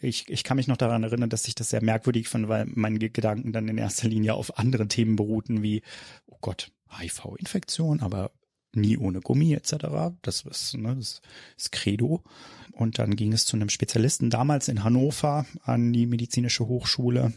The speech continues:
und der hat es dann diagnostiziert und ich war relativ gefasst. Ich konnte das, glaub ich, nicht so ganz verstehen, was da passiert. Ich kannte das, wie gesagt, nur aus Literatur oder aus Film und Fernsehen <laughs> und wusste nicht, was da auf mich zukommt und vor allem, wie lange es mich begleiten würde.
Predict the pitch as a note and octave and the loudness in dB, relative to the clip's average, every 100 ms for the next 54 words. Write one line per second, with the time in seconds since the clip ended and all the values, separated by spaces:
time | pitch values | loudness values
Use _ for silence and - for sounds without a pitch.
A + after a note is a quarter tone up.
0 | _ - A#2 - G2+ - A2+ A#2 G#2+ A2 | _ -6 -4 -2 -4 -4 -6 -4 -2 -2
1 | G2+ G2+ - A#2+ - D#3 - - - - | -2 -4 -4 0 2 2 0 -12 -16 -6
2 | C#3+ A2+ - G#2+ G#2 G2+ G#2+ - - F3 | -2 -2 2 2 4 4 4 0 0 -4
3 | - F#2+ - - - _ _ _ _ _ | -2 -2 -2 -6 -10 _ _ _ _ _
4 | _ _ _ - - C3+ C#3+ C3 A#2+ - | _ _ _ -8 0 0 2 -2 -2 -2
5 | A#2+ A#2 C3 - A#2+ - A#2 - A#2 - | -2 2 2 2 -4 -2 -2 -2 -2 -2
6 | - - C3+ D#3 D#3 - - D3 - C#3+ | -2 0 2 2 0 -2 -2 -2 -2 0
7 | C#3+ - - - - - - A2+ A2 A#2 | 0 -2 -12 -16 -12 -4 -2 0 0 0
8 | A2+ A#2+ A2+ A#2 A2 - A2+ A#2 G#2+ A2 | 0 -2 -2 0 -2 0 -2 0 0 0
9 | A2 A2+ B2+ - C#3+ C#3 C#3 - _ _ | 0 -2 -2 -2 0 2 0 -4 _ _
10 | _ A2+ G#2+ A#2 - - A2+ A#2+ A2 - | _ -2 -2 -2 -4 -2 -2 0 -2 -2
11 | - G#2+ A#2 A#2 C3 D3 F3+ - C3+ C#3+ | -2 0 2 2 2 2 0 0 -2 -4
12 | - - - - - _ - C3+ B2 C#3+ | -8 -16 -16 -20 -20 _ 0 0 0 -2
13 | B2 B2 - G#2+ - A2 - - A2+ - | 2 2 2 0 -2 -4 -4 -2 -2 0
14 | - - A2+ A2+ - - A2+ A#2 A#2 A#2+ | -2 0 0 2 0 0 2 2 2 2
15 | A2+ A2+ - G#2 A2 G#2 C#3 C#3+ E3 | 0 -2 -6 -8 -6 -2 0 0 0